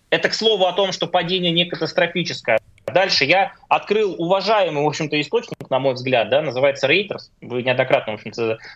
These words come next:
вступали в их защиту. Они приводят слова,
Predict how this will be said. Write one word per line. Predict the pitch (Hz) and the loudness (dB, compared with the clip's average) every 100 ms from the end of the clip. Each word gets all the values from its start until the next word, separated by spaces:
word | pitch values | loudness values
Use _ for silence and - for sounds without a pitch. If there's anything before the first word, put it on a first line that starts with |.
| _ 143 | _ -10
вступали | 120 - 139 175 190 147 | -6 -2 2 4 4 2
в | |
их | 123 | 0
защиту. | 127 127 117 - - - - - | 0 -2 -2 -6 -12 -18 -20 -2
Они | 117 135 220 | 2 4 2
приводят | 226 220 269 208 - | 0 0 2 0 0
слова, | 180 165 202 240 233 202 170 143 | 0 2 2 2 2 2 2 0